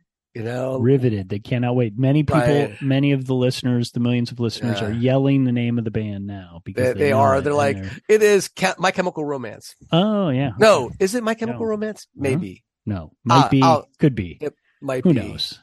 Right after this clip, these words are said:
Speaker 2: We don't
Speaker 1: Yeah.
Speaker 2: know. But, but by next week, we'll know.
Speaker 1: Yeah. I'll, I, I was, I should have been better prepared for that. But
Speaker 2: Yeah, you
Speaker 1: it,
Speaker 2: should
Speaker 1: one of
Speaker 2: have.
Speaker 1: the authors of it, he's in a band, but I only know him from, you know,
Speaker 2: Yeah,
Speaker 1: the
Speaker 2: from
Speaker 1: Umbrella Academy.
Speaker 2: Umbrella
Speaker 1: Yeah.
Speaker 2: Academy.
Speaker 1: Yeah, so there you
Speaker 2: Cool.
Speaker 1: go.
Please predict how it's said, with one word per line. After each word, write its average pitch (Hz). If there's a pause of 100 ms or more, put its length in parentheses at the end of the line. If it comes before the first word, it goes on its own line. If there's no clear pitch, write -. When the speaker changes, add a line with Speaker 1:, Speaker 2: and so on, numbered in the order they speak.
(360)
Speaker 2:
We 170
don't 131
Speaker 1:
Yeah. 98 (320)
Speaker 2:
know. 135
But, 123 (200)
but 127
by 147
next 170
week, 117
we'll 110
know. 98 (480)
Speaker 1:
Yeah. 90
I'll, 156
I, 151
I 156
was, 151 (140)
I 147
should 190
have 160
been 151
better 135
prepared 110
for -
that. 101
But 139
Speaker 2:
Yeah, 98
you 160
Speaker 1:
it, 156
Speaker 2:
should 180
Speaker 1:
one 233
of 202
Speaker 2:
have. 196
Speaker 1:
the -
authors 175
of 139
it, 127 (380)
he's 151
in 135 (100)
a 127
band, 110
but 113
I 117
only 117
know 107
him 101
from, 98 (380)
you 98
know, 90 (260)
Speaker 2:
Yeah, 92 (240)
Speaker 1:
the 127
Speaker 2:
from 123
Speaker 1:
Umbrella 98
Academy. -
Speaker 2:
Umbrella 98
Speaker 1:
Yeah. 107
Speaker 2:
Academy. - (320)
Speaker 1:
Yeah, 240 (180)
so -
there 180
you 190
Speaker 2:
Cool. 202
Speaker 1:
go. -